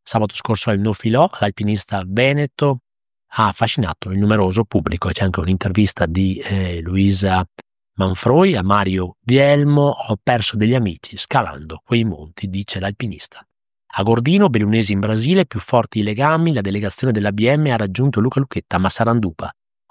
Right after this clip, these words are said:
all'incontro con gli emigranti anche la vicepresidente della provincia. E ancora una notizia in breve, tutto iniziò con un tremendo botto questa sera alle venti e trenta nella sala Don Tamis di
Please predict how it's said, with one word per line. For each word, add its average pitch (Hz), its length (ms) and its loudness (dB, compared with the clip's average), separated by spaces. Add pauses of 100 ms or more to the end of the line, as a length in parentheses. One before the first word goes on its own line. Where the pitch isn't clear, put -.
all'incontro 107 720 0
con 101 140 -2
gli 95 80 -2
emigranti 113 560 0
anche 120 300 0
la 98 100 0
vicepresidente 107 920 -4
della 127 580 2 (220)
provincia. - 640 -4 (760)
E 90 480 -2
ancora 90 340 0
una 92 100 0
notizia 101 440 -4
in 101 280 0
breve, 165 520 2
tutto - 260 -2
iniziò 95 360 0
con 101 120 0
un 104 140 0
tremendo 101 760 0
botto 139 840 0
questa - 300 -8
sera 113 300 -4
alle 95 100 -4
venti 113 280 -2
e - 20 -6
trenta 110 380 -2
nella 87 200 -6
sala 110 320 0
Don 98 240 -2
Tamis 104 460 -4
di 110 260 -4